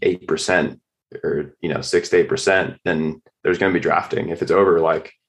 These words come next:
eight or ten, there's pro-, you're probably going slow enough that drafting is really irrelevant. And it's more just the motivation of staring at someone's wheel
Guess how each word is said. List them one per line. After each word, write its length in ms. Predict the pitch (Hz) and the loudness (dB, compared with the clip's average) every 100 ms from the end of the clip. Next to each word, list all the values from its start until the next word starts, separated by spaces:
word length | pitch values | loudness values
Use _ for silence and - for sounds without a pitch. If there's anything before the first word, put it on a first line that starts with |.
| _ | _
eight 140 | - 101 | 2 2
or 80 | 85 | 2
ten, 400 | - 110 90 87 | 0 0 0 -2
there's 160 | 85 | -6
pro-, 160 | - - | -6 -2
you're 140 | 85 | -2
probably 220 | - 98 | 2 2
going 180 | 95 90 | 2 0
slow 260 | - 92 80 | 0 0 2
enough 220 | 85 - | 0 -2
that 100 | 78 | -2
drafting 460 | - 87 - 90 82 | 0 0 0 -4 -2
is 260 | 78 - | -6 -8
really 220 | - 85 82 | 0 4 4
irrelevant. 480 | 78 82 80 82 80 | 4 0 0 -2 -4
And 80 | |
it's 140 | 85 - | -6 0
more 140 | 82 | 0
just 140 | 80 - | 0 0
the 40 | |
motivation 500 | 87 82 82 - - | 0 2 2 2 -2
of 80 | 76 | -6
staring 360 | - 80 76 80 | -2 0 0 -2
at 60 | |
someone's 320 | - 80 78 | -2 -2 -2
wheel 360 | 85 80 80 80 | 0 2 2 0